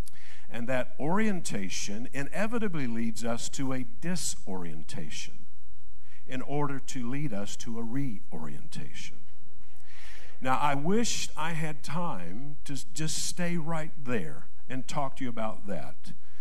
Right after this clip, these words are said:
Others, I think it's Walter Brueggemann that puts it this way. He said, "It starts out with order," and you see this even in the scripture, from the opening of Genesis, Genesis chapter one, till you culminate in Revelation chapter twenty-two.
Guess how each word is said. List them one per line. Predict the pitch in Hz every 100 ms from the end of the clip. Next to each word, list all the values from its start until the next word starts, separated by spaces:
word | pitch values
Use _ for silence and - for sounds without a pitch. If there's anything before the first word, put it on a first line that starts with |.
| - - - 127
Others, | 160 139 117 127
I | 120
think | 131 120
it's | 110
Walter | 120 117 113
Brueggemann | 120 147 135 113 110
that | 107
puts | 143 131
it | 110 127
this | 165 120
way. | 110 110
He | 107 123
said, | - 135 123 - - -
"It | 127 -
starts | - 165 170 170
out | 147 131
with | 123 -
order," | 160 151 90 95
and | 113 135
you | 151
see | - - 226
this | 185 127 -
even | 139 151 139 131
in |
the | 135
scripture, | - 214 202 - -
from | - 117 117
the | 110
opening | 135 165 - 165 160 151 - - -
of | 135 120
Genesis, | 143 170 127 - - -
Genesis | 123 143 - 147
chapter | - 123 127 147
one, | 135 95 85 117 - - - -
till | - 139
you | 131 135
culminate | - 214 208 123 107 131
in |
Revelation | 139 143 139 135 - 139
chapter | - 110 - 127
twenty-two. | - 123 143 - 87 76